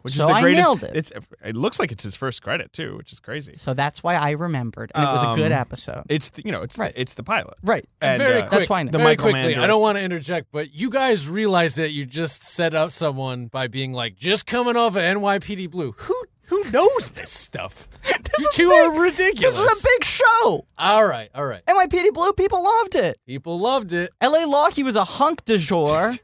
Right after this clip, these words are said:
Speaker 3: <laughs>
Speaker 2: He jumped strip straight onto another hit,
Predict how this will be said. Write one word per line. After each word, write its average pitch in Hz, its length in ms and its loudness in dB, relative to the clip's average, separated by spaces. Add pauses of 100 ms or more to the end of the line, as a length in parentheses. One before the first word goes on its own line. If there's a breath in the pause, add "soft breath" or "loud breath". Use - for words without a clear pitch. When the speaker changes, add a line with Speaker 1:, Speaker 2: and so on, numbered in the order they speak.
Speaker 3:
<laughs> - 160 -20
Speaker 2:
He 240 160 -2
jumped 294 260 0
strip - 420 0 (220 soft breath)
straight - 420 -2
onto 269 280 2
another 269 460 6
hit, 220 340 0